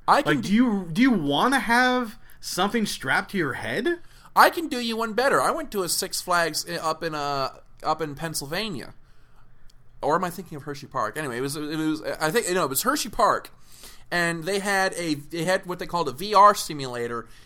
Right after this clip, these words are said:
Speaker 1: in their arcade. It was five bucks for, like, you know, a ten, a ten minute playtime. And I got in, and they put the helmet on me, and there was a joystick that, it was on a console that I had to hold, and then they fired up,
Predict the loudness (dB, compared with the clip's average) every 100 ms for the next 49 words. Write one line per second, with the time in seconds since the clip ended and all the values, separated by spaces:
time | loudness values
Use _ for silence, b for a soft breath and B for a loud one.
0 | b -4 -4 0 2 4 2 0 -2 -2
1 | -4 -8 -4 0 0 0 -2 -2 -8 -6
2 | -6 -6 -8 -10 -8 -10 -10 -12 -8 -6
3 | -6 -8 -6 -4 -4 -4 -8 -8 -12 B
4 | B B -2 0 0 -2 2 2 2 0
5 | -2 -4 -6 -8 -4 -2 -2 -2 -4 -6
6 | -6 -6 -8 -4 -2 -2 -2 -8 -8 -10
7 | -12 -14 -8 -6 -4 -4 -6 -8 -6 -4
8 | -4 -4 -4 -4 -4 -4 -6 B B B
9 | -4 -2 -2 2 4 4 0